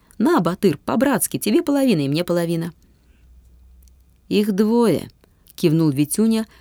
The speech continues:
на приближающуюся по хорошо набитой тропе точку. И теперь стало видно, что точек и вправду две. «Вроде к нам». «Ну и наплевать», легкомысленно сказал Юрик. «Хотя нет. Пиво нам не несут?»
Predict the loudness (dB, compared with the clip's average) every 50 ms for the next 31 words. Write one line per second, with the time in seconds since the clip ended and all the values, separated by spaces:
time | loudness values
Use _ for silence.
0 | -18 -4 0 0 0 2 2 0 2 2 2 2 0 0 0 0 0 -2 -2 -2
1 | -2 -2 0 0 0 -2 -4 -4 -4 -6 -8 -6 -4 -4 -4 -4 -2 -2 0 0
2 | 0 0 -2 -2 -2 -2 -2 -2 -2 -4 -2 -2 -2 -2 -2 -2 -4 -4 -4 -6
3 | -8 -10 -10 -12 -12 _ _ -20 -20 -20 -12 -6 -6 -4 -4 0 0 0 0 0
4 | -2 -2 0 0 0 2 0 0 0 -2 -4 -6 -6 -10 -16 _ _ _ -20 -6
5 | -2 -2 -2 0 -2 -2 -2 -2 -6 -8 -8 -10 -18 -20 -4 -4 -4 -4 -4 -4
6 | -4 -2 -2 0 0 -2 0 0 -2 -2 -4 -6 -8 -14 -20 -20 -20 _ _ _
7 | _ _ -20 _ _ _ -4 -2 0 0 0 -2 -2 -2 -2 0 0 0 0 -2
8 | -4 -6 -10 _ _ _ _ _ _ _ _ _ _ _ _ _ _ -4 _ 6
9 | 6 6 6 4 2 -2 -2 -2 -4 -6 -8 -12 -18 _ _ _ _ 0 0 0
10 | 0 -2 -2 0 2 2 0 0 0 0 2 2 2 0 0 0 -2 0 0 0
11 | -2 0 0 0 2 2 0 -2 -6 -14 -20 _ _ _ _ -10 -8 -2 0 2
12 | 4 4 4 4 2 0 -4 -10 -18 _ _ _ _ _ _ _ _ _ _ _
13 | _ _ _ _ 2 4 4 4 4 4 4 4 2 2 2 2 0 0 -2 -2
14 | -4 -4